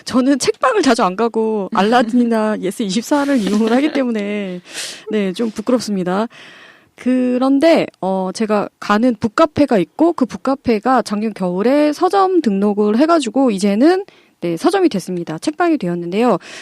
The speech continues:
제가 가는 북카페, 책방은 청명북로라고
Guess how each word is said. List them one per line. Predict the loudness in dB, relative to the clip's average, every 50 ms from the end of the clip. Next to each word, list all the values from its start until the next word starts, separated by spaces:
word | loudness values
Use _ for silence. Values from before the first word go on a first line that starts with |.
| -20 -20 _
제가 | -6 -2 -2 0 0 2 0 0 0
가는 | -2 -4 -4 -4 -4 -2 0 0 2 2 2 2 2 0 0 0 -2 -6 _ _ -12
북카페, | -8 -4 -4 -4 -4 -4 -8 -8 -10 _ _ _ _ -10
책방은 | -8 -8 -6 -4 -2 0 2 2 2 0 -2 -4
청명북로라고 | -4 -2 -2 0 0 0 0 0 -2 -2 -4 -6 -6 -4 -2 -2 0 0 0 -2 -2 -4 -4 -2 0 0 0 0